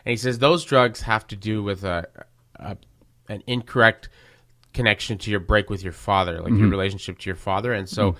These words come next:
Speaker 1: what those drugs allow you to do is to sort of live in a world of your own creation,
Speaker 2: Mm-hmm.
Speaker 1: like, where you just have this, like, egomaniac kind of thing where
Speaker 2: Mm-hmm.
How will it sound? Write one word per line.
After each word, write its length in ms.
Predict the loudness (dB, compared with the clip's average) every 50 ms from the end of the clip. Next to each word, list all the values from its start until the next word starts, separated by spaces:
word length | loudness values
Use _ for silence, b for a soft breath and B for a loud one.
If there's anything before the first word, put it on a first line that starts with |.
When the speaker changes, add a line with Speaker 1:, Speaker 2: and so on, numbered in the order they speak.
| b b b b b b b
Speaker 1:
what 280 | 4 4 4 4 4 _
those 600 | -8 0 2 4 6 6 6 4 2 -4 -10 -12 -16 _ _ _ _ _
drugs 320 | 0 2 2 2 2 -2
allow 320 | -2 0 2 4 4 4
you 160 | 4 2 0 -4
to 140 | -6 -10 -14
do 440 | -12 -8 -4 -4 -2 -4 -4 -6 -10 -14 _ _ _ _ _ _ _ _ -6
is 260 | -4 -4 -4 -6 -10
to 140 | -12 -12 -12
sort 340 | -12 -10 -10 -8 -6 -6 -6
of 280 | -6 -8 -10 -14 -20 _ _ _ _
live 560 | -12 -4 2 4 6 6 6 6 2 -4 -12 -10
in 240 | -6 -4 -2 -2 -2
a 180 | -4 -4 -4 -4
world 680 | -4 -4 -4 -2 0 0 0 0 0 -2 -6 -12 -18 -20 _ _ _ _ _ _ _
of 200 | -2 -2 -2 -2
your 220 | -2 -2 0 0 0
own 220 | 0 0 -2 -6 -10
creation, 640 | -12 -12 -12 -12 -12 -12 -14 -14 -14 -16 -16 -16 -4 0
Speaker 2:
Mm-hmm. 300 | 4 4 6 6 6 4 2 0
Speaker 1:
like, 240 | -4 -4 -4 -2 0
where 180 | 2 4 4
you 220 | 4 2 -2 -6 -6
just 160 | -6 -6 -4
have 180 | -2 -2 -2 -2
this, 160 | -4 -6 -4
like, 200 | -6 -6 -6 _ _ -4
egomaniac 840 | -4 -2 0 0 0 0 0 0 0 0 2 2 2 0 0 -2 -6
kind 200 | -8 -6 -6 -6
of 60 | -8 -8
thing 300 | -8 -6 -4 -4 -2 2
where 240 | 4 4 6 6
Speaker 2:
Mm-hmm. 120 | 4 4